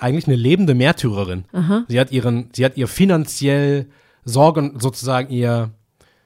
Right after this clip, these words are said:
Speaker 1: ja, sie hat eigentlich, also die, ihr reiches Ich hat sie gekillt.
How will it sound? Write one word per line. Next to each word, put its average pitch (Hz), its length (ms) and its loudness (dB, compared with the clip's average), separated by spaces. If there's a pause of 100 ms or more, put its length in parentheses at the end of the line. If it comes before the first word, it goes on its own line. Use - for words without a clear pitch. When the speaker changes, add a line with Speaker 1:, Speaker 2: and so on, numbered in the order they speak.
(460)
Speaker 1:
ja, 151 220 4
sie 113 120 0
hat 147 120 2
eigentlich, 131 300 0 (180)
also 107 160 -4 (180)
die, 131 380 -8
ihr 131 240 -2
reiches 185 380 2
Ich 139 240 0
hat 135 120 0
sie 131 140 -4
gekillt. 151 460 -2